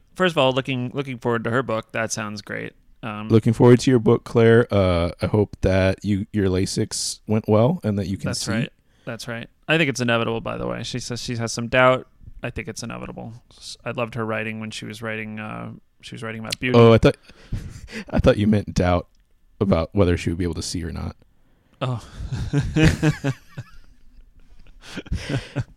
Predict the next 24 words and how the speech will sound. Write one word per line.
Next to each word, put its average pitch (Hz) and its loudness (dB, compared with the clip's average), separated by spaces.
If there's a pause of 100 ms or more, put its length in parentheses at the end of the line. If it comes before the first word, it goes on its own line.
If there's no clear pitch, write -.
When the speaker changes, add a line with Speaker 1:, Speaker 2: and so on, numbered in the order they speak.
(1040)
Speaker 2:
I 107 4
was 120 6
gonna 131 6
be 120 8
like, 117 8
"Yeah, 135 10
the 127 8
lasix 131 6
procedure 110 4
is 98 2
pretty 107 0 (120)
Speaker 1:
It's 180 -2
pretty 208 -2
straightforward 113 -4
Speaker 2:
it, 50 -12
Speaker 1:
at - -16
this - -18
point. - -18
Speaker 2:
it's 131 4
pretty 139 6
good." 107 10
I 98 8
mean, 95 4
they, 98 2